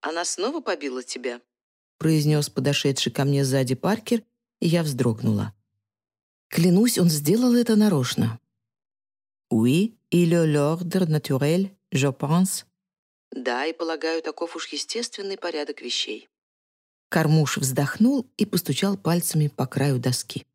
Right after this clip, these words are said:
"Il n'y a rien de naturel".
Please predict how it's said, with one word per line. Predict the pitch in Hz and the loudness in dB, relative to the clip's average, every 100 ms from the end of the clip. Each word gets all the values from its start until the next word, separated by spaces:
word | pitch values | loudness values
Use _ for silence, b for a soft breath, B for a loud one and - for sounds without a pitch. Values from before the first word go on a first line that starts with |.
| _ _ _ _ _ _ - | _ _ _ _ _ _ 0
"Il | 185 180 | 4 4
n'y | 175 | 4
a | 165 | 2
rien | 160 180 226 247 202 | 2 4 4 4 4
de | 175 | 4
naturel". | 165 156 139 143 131 113 | 2 2 2 2 2 0